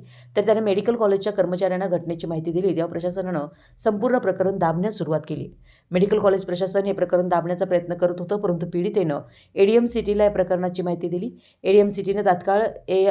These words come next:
एमआयए पोलीस स्टेशनला या प्रकरणात कारवाई करण्याचे निर्देश दिले. पोलिसांनी या प्रकरणात गुन्हा नोंदवला आणि पीडितेची वैद्यकीय तपासणी केली. कलम एकशे चौसष्ट अंतर्गत महिलेचा जबाब नोंदवण्याची प्रक्रिया सुरू आहे.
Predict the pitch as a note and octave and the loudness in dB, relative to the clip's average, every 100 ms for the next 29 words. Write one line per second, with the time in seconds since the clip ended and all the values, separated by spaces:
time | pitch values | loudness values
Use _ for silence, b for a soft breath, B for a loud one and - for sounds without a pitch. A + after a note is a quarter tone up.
0 | - F3+ F3+ G#3 - G3+ F3+ F3 F3 F#3 | 2 0 0 -2 2 2 2 0 -4 -6
1 | F3 F3 G3 G3 F3 F3 F3+ F3+ F3+ F3+ | -6 -4 -2 -2 -4 -2 -2 2 2 2
2 | B3 A3+ E3 D#3 G3 F#3+ D3+ C#3+ C#3 C#3 | 0 -2 -2 -4 -4 -6 -6 -8 -10 -10
3 | - b b b - F#3 G3 G#3+ A#3+ G3+ | -12 b b b -2 0 0 0 0 0
4 | F#3 F#3 F#3 E3 F3 F3+ F3+ F3 F#3 G#3 | 0 0 -2 -2 -2 0 2 2 2 0
5 | F3+ F3 E3+ F#3 F3+ F3 D#3+ F3+ G#3+ - | -2 -4 -4 -6 -4 -2 -2 -2 -2 -2
6 | D3 D#3 F3 E3 G#3 b b b b G3 | -4 -6 -6 -6 -8 b b b b 2
7 | G3 F#3 G3 G3 F#3+ G#3+ A3+ A3 F#3 F3+ | 2 0 -2 -2 0 -2 -2 -2 0 0
8 | F3+ G3 F3+ D#3+ E3+ E3+ E3+ E3+ G3+ E3+ | 0 0 -4 -4 -4 -4 -2 0 0 0
9 | D3+ D#3+ D#3+ E3+ F#3 F3 D#3 D#3+ D3+ C#3 | -2 -2 -4 -4 -4 -4 -6 -6 -6 -6